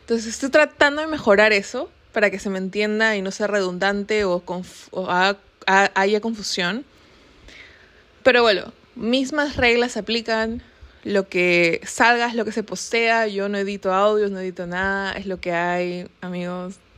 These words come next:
Así tal cual. Y, wow, me había olvidado lo mucho que amaba hacer esto. ¡Qué loco! Pero bueno, hace unos días, ni siquiera, o sea, hace como,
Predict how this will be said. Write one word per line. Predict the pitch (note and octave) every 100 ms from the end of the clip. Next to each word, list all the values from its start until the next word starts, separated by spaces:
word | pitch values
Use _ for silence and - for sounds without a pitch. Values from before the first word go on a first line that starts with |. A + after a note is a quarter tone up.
| -
Así | F#3 - F3+
tal | F3+ F3
cual. | G3+ G3+ G3+ B3+ - - - - - - - - -
Y, | G3 G3 F#3+ G3 A3 - - - -
wow, | G#3 G3
me | F#3+
había | G3
olvidado | G#3+ G3 G3
lo | F3+
mucho | F3 G3+
que | E3+
amaba | E3 E3
hacer | E3+ F3
esto. | E3+ F#3+ G3
¡Qué | F#3+
loco! | F3 G#3 C#4+ - - - - - - - _ _ - _
Pero | A3+ A#3
bueno, | F3+ - - - _ - - - - - _ - - - - -
hace | - D#4 C5+
unos | G4 B3
días, | F#3 E3+ D#4+ - - - _ _ - - - - - - - -
ni | A3+
siquiera, | A3+ G#3+ C4+ G3
o | G3+
sea, | G3+
hace | G3+ - C#4+
como, | D4+ A#3 F3 F#3+